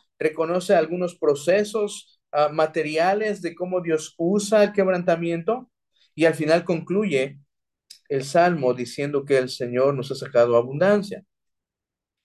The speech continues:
Pero pensemos en Nabucodonosor. Nabucodonosor en, en Daniel cuatro, eh, treinta dice, "Yo he hecho todo, todo esto para la gloria de mi majestad".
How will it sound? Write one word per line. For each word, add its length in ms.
Pero 180
pensemos 400
en 100
Nabucodonosor. 720
Nabucodonosor 640
en, 180
en 100
Daniel 340
cuatro, 420
eh, 300
treinta 480
dice, 340
"Yo 100
he 60
hecho 220
todo, 440
todo 280
esto 540
para 480
la 260
gloria 460
de 80
mi 100
majestad". 540